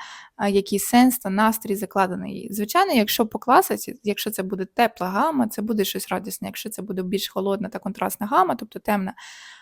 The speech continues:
а, звичайно, це буде більш про щось депресивне, негативне.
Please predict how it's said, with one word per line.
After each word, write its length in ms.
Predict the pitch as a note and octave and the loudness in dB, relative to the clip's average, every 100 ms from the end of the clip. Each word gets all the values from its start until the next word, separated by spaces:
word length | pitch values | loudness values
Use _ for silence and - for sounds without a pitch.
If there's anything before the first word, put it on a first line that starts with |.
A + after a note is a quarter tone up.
| _ | _
а, 280 | G#3 G3+ G3 | -6 -4 -2
звичайно, 320 | G3+ E4 D#4 | 0 0 0
це 120 | A#3+ | -2
буде 200 | G#3+ A#3 | -4 -4
більш 260 | F#3 A3 - | 0 0 -2
про 220 | - - | -6 -12
щось 340 | - G3+ - - | -8 -8 -8 -12
депресивне, 560 | F#3+ A#3 G#3+ D#4+ D4 | -12 -10 -8 -6 -4
негативне. 600 | A3 G3 G3 C#4 C#4 A#3 | -6 -6 -8 -6 -4 -4